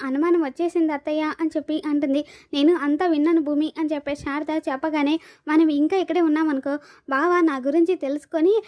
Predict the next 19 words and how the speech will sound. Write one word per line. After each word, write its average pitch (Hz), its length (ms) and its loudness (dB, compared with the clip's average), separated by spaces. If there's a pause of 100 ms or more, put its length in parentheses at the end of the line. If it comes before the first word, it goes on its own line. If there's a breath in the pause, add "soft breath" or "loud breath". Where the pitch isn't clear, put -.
(220 loud breath)
మామయ్యని 330 380 2
పట్టుకునే 311 400 -2
ప్రమాదం 330 480 0
ఉందత్తయ్య. 285 460 -2 (400 soft breath)
ఆయనకి 294 320 -2
అనుమానం 311 420 0
రాకుండా 311 420 -2
ఉండాలి 294 340 0
అంటే 294 240 -2
కన్నా 294 240 -2 (120)
బావ 254 220 -4
ఇంటికెళ్ళే 311 480 0
లోపే 294 260 0
మనం 311 360 2
ఇంట్లో 311 300 0
ఉండాలి" 311 400 0
అని 311 180 -2
చెప్పేసి 302 360 -2
భూమి 294 320 0